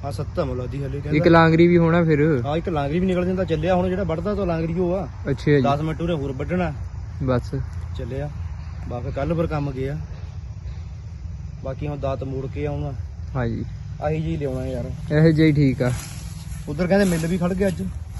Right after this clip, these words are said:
Speaker 2: ਖੜ ਗਿਆ?
Speaker 1: ਹੂੰ।
Speaker 2: ਪਰਚੀ ਓ ਨਹੀਂ ਗਈ ਹੋਣੀ ਕੋਈ ਫਿਰ।
Speaker 1: ਗਈ ਓ ਨਹੀਂ ਹੈਗੀ, ਗੰਨਾ ਹੀ ਨਹੀਂ ਗਿਆ।
Speaker 2: ਹੂੰ।
Speaker 1: ਅੱਜ ਦੁਪਹਿਰੇ ਖੜ ਗਿਆ। ਹੁਣ ਆਏ ਆ, ਜੇ ਖੜਾ ਏ ਨਾ
Speaker 2: ਫਿਰ ਉਹ ਇਕੱਠੀ ਹੋ ਜੂਗੀ ਉੱਥੇ ਹੁਣ।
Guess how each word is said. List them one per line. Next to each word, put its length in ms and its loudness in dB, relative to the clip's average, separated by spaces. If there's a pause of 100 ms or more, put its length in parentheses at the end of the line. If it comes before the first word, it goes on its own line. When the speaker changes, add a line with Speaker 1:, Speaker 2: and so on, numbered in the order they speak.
(160)
Speaker 2:
ਖੜ 180 6
ਗਿਆ? 160 10
Speaker 1:
ਹੂੰ। 380 0
Speaker 2:
ਪਰਚੀ 300 6
ਓ 40 10
ਨਹੀਂ 100 8
ਗਈ 160 10
ਹੋਣੀ 200 8
ਕੋਈ 180 4
ਫਿਰ। 140 2
Speaker 1:
ਗਈ 240 0
ਓ 40 4
ਨਹੀਂ 120 4
ਹੈਗੀ, 140 2
ਗੰਨਾ 240 2
ਹੀ 60 4
ਨਹੀਂ 120 4
ਗਿਆ। 160 4
Speaker 2:
ਹੂੰ। 540 0 (200)
Speaker 1:
ਅੱਜ 80 -4 (1160)
ਦੁਪਹਿਰੇ 340 0
ਖੜ 120 -2
ਗਿਆ। 140 0
ਹੁਣ 120 4
ਆਏ 200 4
ਆ, 200 4
ਜੇ 280 -4
ਖੜਾ 280 2
ਏ 60 2
ਨਾ 120 2 (440)
Speaker 2:
ਫਿਰ 100 12
ਉਹ 60 10
ਇਕੱਠੀ 320 8
ਹੋ 140 10
ਜੂਗੀ 260 4
ਉੱਥੇ 300 0
ਹੁਣ। 140 -2